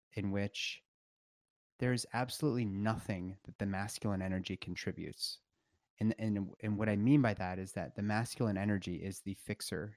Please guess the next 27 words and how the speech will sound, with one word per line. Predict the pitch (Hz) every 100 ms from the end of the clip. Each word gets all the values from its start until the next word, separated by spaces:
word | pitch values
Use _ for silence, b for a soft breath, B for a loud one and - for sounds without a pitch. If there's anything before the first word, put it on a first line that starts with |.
| -
It | 104
is | 98 -
the, | 98 90 - _ _ _ _
the, | - 92 90
the, | 101 95 85 - -
the | 101
shaper | - 117 113 110
of | 104
things. | - 101 87 87
It | 98
is | 95
the | - 92
trying | - - 110 117 123
to | 104
get | 98 98 _
the, | 90 - _ -
the |
square | - - - 113 110 113
peg | 107 101 95
to | -
fit | - -
into | 104 98
the | 92
round | 92 95 90
hole, | 101 104
and | 90
by | 87 92